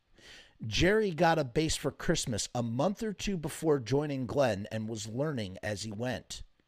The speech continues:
They couldn't play for shit, but musicianship was never the point.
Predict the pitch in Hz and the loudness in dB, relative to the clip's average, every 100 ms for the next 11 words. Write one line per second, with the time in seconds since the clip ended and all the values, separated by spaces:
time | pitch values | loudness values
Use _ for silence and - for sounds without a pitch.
0 | _ - - - 123 - - 185 214 196 | _ -20 -20 -4 -2 -2 2 4 2 -2
1 | - 170 165 - 143 - 170 117 - - | 4 4 4 -2 -4 0 0 0 -4 -16
2 | - _ - 120 123 120 117 185 - 123 | -18 _ -4 -2 -2 -2 0 -2 -2 -4
3 | - 104 - 101 120 113 104 101 87 - | -2 -4 -4 -6 -2 -2 -2 -4 -4 -2
4 | 127 92 - | -2 -4 -10